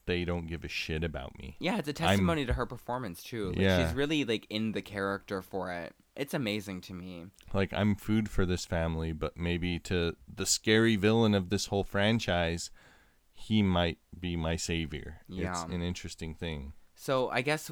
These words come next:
Speaker 2: uh, where this radio scene ends up is that she gets spared by Leatherface, and they return back to their home dungeon, and she follows, and, um,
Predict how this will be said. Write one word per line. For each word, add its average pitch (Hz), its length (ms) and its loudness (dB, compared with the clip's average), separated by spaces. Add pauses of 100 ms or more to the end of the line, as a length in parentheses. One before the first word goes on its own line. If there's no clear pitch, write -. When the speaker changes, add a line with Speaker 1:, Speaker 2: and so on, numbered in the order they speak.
Speaker 2:
uh, 110 160 2
where 110 140 2
this 107 200 -6
radio 104 320 0
scene 95 540 -6
ends 95 260 -4
up 90 220 -4
is 92 80 -8
that 87 260 -6
she - 340 -6
gets 95 380 -4
spared 85 920 -6
by 85 160 -6
Leatherface, 90 680 -8
and 104 200 -2
they 98 260 2
return 113 680 -2
back 101 280 2
to - 80 -16
their 90 340 -2 (580)
home 131 680 2
dungeon, 117 760 2
and 98 200 -2
she 117 200 -4
follows, 98 720 2
and, 101 360 -4
um, 92 380 -2